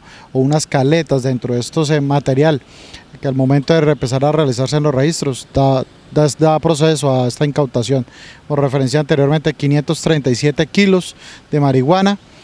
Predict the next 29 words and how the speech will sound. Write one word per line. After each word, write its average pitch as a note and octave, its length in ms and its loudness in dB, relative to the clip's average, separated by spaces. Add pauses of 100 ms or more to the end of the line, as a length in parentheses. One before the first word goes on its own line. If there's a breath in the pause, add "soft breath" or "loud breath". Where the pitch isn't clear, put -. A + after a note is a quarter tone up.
(200 loud breath)
una E3+ 180 2
persona D#3 380 0
capturada D#3 680 0
que C3+ 140 -4
fue D3+ 600 0
puesta E3+ 300 0
a - 20 2
disposición C#3 480 0
de D3 80 2
autoridad D3+ 320 0
competente F#3 600 -2 (380 loud breath)
y, A3 280 4
eh, E3+ 260 4 (320)
eh, C3+ 80 -4
cobijada D#3 580 2
con C#3+ 240 -2
medida D3+ 640 2 (280 loud breath)
de D#3+ 60 2
aseguramiento C#3+ 600 0
intramural, D3 560 0 (300 loud breath)
así C#3+ 280 -2
como E3+ 300 0
la C#3+ 300 0 (320 loud breath)
respectiva D#3 580 0
inmovilización C#3+ 680 0
e - 20 0
incautación D3 560 -2
del D#3 100 0
vehículo, C#3+ 640 0